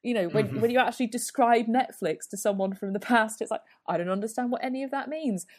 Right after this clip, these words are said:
Speaker 1: And Alice Lowe, who beautifully plays, uh, his therapist, when confronted with what Netflix is, she just says, "Netflix,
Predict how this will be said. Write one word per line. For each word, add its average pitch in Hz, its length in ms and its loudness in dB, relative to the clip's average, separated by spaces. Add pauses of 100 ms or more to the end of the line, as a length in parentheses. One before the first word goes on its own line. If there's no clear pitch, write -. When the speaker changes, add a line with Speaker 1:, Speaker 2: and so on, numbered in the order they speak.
(200)
Speaker 1:
And 202 120 0
Alice 196 260 4
Lowe, 190 260 4
who 175 160 -4
beautifully 180 460 -6
plays, 156 400 -2
uh, 156 260 2
his 165 140 -6
therapist, 170 720 -2 (220)
when 175 300 0
confronted 165 600 -6
with 160 200 -4 (580)
what - 180 4
Netflix - 560 0
is, 151 160 -4
she - 140 -10
just 175 180 -6
says, 175 280 -2 (120)
"Netflix, 151 560 -8